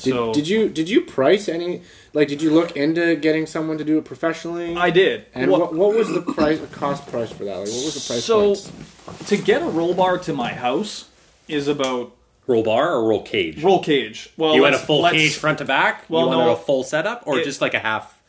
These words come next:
Speaker 2: it
Speaker 3: Like,
Speaker 2: was
Speaker 3: just the
Speaker 2: the, it was
Speaker 3: back?
Speaker 2: still the half. Still the
Speaker 3: Okay.
Speaker 2: half.
Speaker 1: Okay.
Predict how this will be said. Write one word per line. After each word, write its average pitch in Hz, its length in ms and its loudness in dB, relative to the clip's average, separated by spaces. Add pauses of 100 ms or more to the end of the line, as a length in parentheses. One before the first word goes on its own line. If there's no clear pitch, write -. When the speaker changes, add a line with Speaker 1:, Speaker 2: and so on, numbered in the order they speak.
(140)
Speaker 2:
it 160 100 0
Speaker 3:
Like, - 80 4
Speaker 2:
was 185 160 4
Speaker 3:
just - 40 0
the - 60 2
Speaker 2:
the, - 80 0
it 113 40 2
was 101 80 2
Speaker 3:
back? - 80 -4
Speaker 2:
still 202 220 2
the 160 80 -2
half. 120 420 -6 (200)
Still 156 240 -4
the 147 80 -6
Speaker 3:
Okay. 127 80 -8
Speaker 2:
half. 107 260 -14 (140)
Speaker 1:
Okay. 101 180 -12